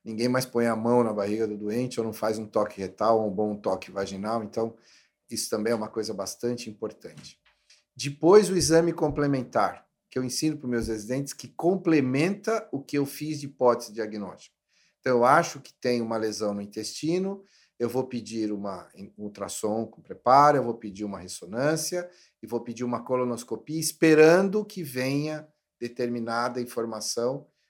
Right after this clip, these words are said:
que eu já vi na minha história e no meu exame. Então, por isso chama-se complementar. Com isso em mãos, sentar pra doente, eu tenho como hábito pegar uma folha de sulfite, principalmente pra cirurgia endometriose, de-, desenhar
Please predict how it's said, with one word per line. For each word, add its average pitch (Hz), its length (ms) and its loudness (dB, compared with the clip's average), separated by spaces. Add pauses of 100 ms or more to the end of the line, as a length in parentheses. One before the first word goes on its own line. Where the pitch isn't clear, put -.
que 135 100 -2
eu 135 80 2
já 127 160 6
vi 127 200 -2
na 131 140 -2
minha 117 180 -2
história 123 460 4
e - 20 -2
no 135 80 -4
meu 131 160 -2
exame. 95 400 -6 (540)
Então, 110 140 -8
por 107 140 -8
isso 110 260 -6
chama-se 113 480 -6
complementar. 117 840 -8 (720)
Com 156 200 0
isso 214 320 0
em 175 40 0
mãos, 151 380 4
sentar 151 640 2
pra 143 140 -2
doente, 131 480 -4
eu 147 100 -2
tenho 135 280 -6
como 127 320 -4
hábito 135 440 2
pegar 120 280 -2
uma 113 180 -4
folha 110 300 -4
de 101 80 -14
sulfite, - 640 -14 (360)
principalmente 123 520 -2
pra 113 100 -4
cirurgia 107 300 -4
endometriose, 104 640 -2
de-, 120 320 -2
desenhar 120 800 0